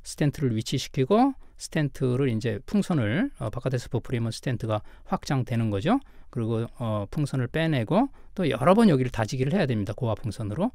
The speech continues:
잘 됐다 싶으면 이렇게, 어, 철선을 제거하고 시술을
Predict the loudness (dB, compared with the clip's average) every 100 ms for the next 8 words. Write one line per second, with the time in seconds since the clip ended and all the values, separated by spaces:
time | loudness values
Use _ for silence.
0 | -8 -10 -8 -4 -2 -2 -2 -2 -4 -6
1 | -6 -4 -4 -6 -6 -2 -2 -4 -10 -20
2 | -8 -8 -4 -2 -2 -4 -2 0 0 -4
3 | -16 -6 -2 0 -2 -4 -4 -4 -4 -4
4 | -4 -4 -4 -2 -4